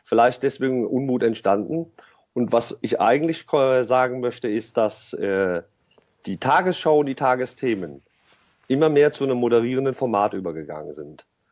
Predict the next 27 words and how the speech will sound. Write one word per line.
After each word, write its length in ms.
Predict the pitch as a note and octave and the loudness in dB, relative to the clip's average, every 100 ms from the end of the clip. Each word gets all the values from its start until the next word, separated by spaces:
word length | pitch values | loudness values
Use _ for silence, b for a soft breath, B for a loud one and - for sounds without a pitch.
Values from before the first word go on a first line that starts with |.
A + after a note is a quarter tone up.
| - | -2
Also 340 | G#2 G2 G2+ | 0 4 4
es 220 | - G#2 | 4 2
werden, 400 | G#2+ A#2+ C3+ C3+ - | 4 4 4 -2 0
ähm, 720 | G#2 A2 G2+ G2+ G2+ A2 G#2 _ - | 0 0 0 -4 -8 -10 -12 _ -8
sehr 220 | G2 C3+ | 2 2
stark 380 | C#3 B2+ A#2 B2 | 2 2 2 2
auch 180 | - - | -4 -4
Meinungen 460 | A#2+ C3 C3 G2+ | -2 -2 -2 -4
transportiert. 840 | D#2+ E2+ - - E2 - F#2 B2 - _ b b b b | -6 -10 -10 -10 -10 -4 -2 -2 -6 _ b b b b
Und 280 | A2 - A2+ | -2 2 0
das 280 | A#2 - | 0 -4
ist 320 | - C#3 - - | -4 -4 0 0
dann 200 | B2+ A2+ | 2 2
oft, 540 | A2 B2+ - - - | 0 0 -4 -20 -10
wird 100 | B2 | -4
das 140 | C#3+ B2+ | -2 2
wahrgenommen 600 | B2+ C3 C3+ C3 C3+ C3 | 2 2 0 -4 -4 -8
als, 580 | - G#2+ A2 G#2+ - - | -2 0 0 -2 -6 -2
äh, 360 | A#2+ A2+ G#2+ G2+ | 0 2 0 -2
Propaganda 920 | - F#2 G2 F#2 G2+ C3 C3+ C3 B2+ | -8 -4 -2 2 0 2 2 4 4
oder 440 | - G2+ F#2+ F#2+ | 2 0 0 0
eben 360 | F#2 F#2+ F2+ F2+ | -2 -4 -4 -2
als, 500 | D#2+ F#2 F2+ - - | 0 0 0 -4 -2
äh, 400 | A2+ F#2 F#2 F#2 - B B B B | 0 4 6 4 2 B B B B
Gefolge 540 | A#2+ - B2 B2 B2 | -2 4 4 6 4
der 200 | A2+ G2+ | 4 2
Bundesregierung, 1040 | F2+ A#2+ D3 D3 B2+ A2 A#2 A#2 A2 A2 | 2 -4 -4 -6 -8 -8 -2 0 2 0